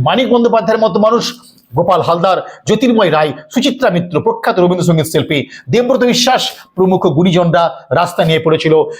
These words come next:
যুদ্ধ নয়, দাঙ্গা নয়, একটু শান্ত হন আপনারা।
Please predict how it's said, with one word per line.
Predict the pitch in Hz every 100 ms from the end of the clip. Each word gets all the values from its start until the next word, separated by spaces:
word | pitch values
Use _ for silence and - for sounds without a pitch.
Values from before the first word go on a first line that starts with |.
| -
যুদ্ধ | 165 202 226 214
নয়, | 196 196 170 - -
দাঙ্গা | 151 220 214
নয়, | 190 180 180 - -
একটু | 196 196
শান্ত | - 180 170
হন | 165 165
আপনারা। | 160 156 165